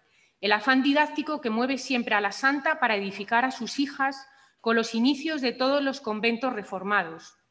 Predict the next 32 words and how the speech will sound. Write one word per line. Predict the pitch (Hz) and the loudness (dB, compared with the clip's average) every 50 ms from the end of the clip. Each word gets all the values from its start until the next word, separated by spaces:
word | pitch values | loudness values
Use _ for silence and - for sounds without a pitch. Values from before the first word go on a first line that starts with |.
| _ _ _ _ _ _ _ | _ _ _ _ _ _ _
Son | - - 254 262 | -2 2 6 6
numerosos | 262 285 277 269 269 262 269 262 269 302 311 311 262 | 8 8 6 6 6 4 4 2 0 -2 -2 -2 -2
los | 269 233 - | -4 -4 -2
comentarios | - 220 208 202 196 190 - 240 247 240 247 262 269 269 269 | -4 -2 -2 -2 -2 0 2 2 2 4 2 0 0 -2 -4
que | - - | -4 -4
encontramos | 202 202 196 196 196 190 185 208 233 233 240 247 247 254 254 - - | -4 -4 -4 -4 -4 -4 -2 0 2 2 2 2 0 0 -2 -2 -2
a | 202 190 | -2 0
lo | 196 185 | 0 2
largo | 202 214 226 240 233 | 2 2 2 2 2
de | 226 220 | 0 0
los | 202 202 196 | -2 -4 -2
capítulos | - - 208 208 277 277 277 247 208 190 170 165 - - | -2 -2 0 0 -2 -2 -2 -4 -4 -4 -6 -8 -8 -8
y | - 208 | -6 -4
mención | 202 196 190 190 196 233 220 240 | -2 -4 -4 -4 -2 -2 -2 -2
especial | 240 - - - 240 247 - 254 247 240 254 262 254 - - - - - _ _ _ _ _ _ _ _ _ _ _ | -4 -4 -4 -6 -6 -4 0 2 2 4 2 2 -2 -8 -14 -18 -20 -20 _ _ _ _ _ _ _ _ _ _ _
merecen | 226 214 214 214 220 247 247 247 - 269 247 247 262 | 0 2 4 6 6 4 2 2 0 0 0 0 2
las | 226 196 196 160 | 2 0 0 2
dos | 226 226 226 208 | 0 0 0 0
digresiones, | 240 - 220 190 196 - - 285 277 285 277 294 294 - - - - | -2 -2 -2 -2 -2 -2 -2 -2 0 0 0 -2 -4 -6 -12 -10 -4
una | 226 226 226 233 262 | -2 0 2 2 2
sobre | 254 - - 214 196 190 190 190 | 0 0 -4 -4 -2 -2 -2 -2
la | 190 185 180 | 0 -2 -2
obediencia | 180 180 185 202 247 269 285 277 - - 294 302 311 330 - - | -2 -6 -4 -4 -2 -2 -2 -4 -6 -6 -4 -2 -2 -2 -4 -6
y | 226 208 208 | -6 -2 -2
otra | 208 214 220 240 277 277 | 0 0 0 0 -2 -2
sobre | 262 - 254 202 196 196 | -2 -4 -4 -4 -2 -2
el | 196 | -2
modo | 190 208 214 214 226 233 | 0 0 0 0 0 0
de | 226 214 | 0 0
gobernar | 196 190 175 185 190 185 202 208 208 214 | -2 -4 -4 -4 -4 0 0 0 0 0
los | 233 220 214 - | -2 -6 -6 -8
conventos. | - 180 175 175 175 190 185 175 185 - 143 - - - _ | -10 -10 -8 -6 -4 -6 -6 -6 -10 -16 -18 -20 -20 -20 _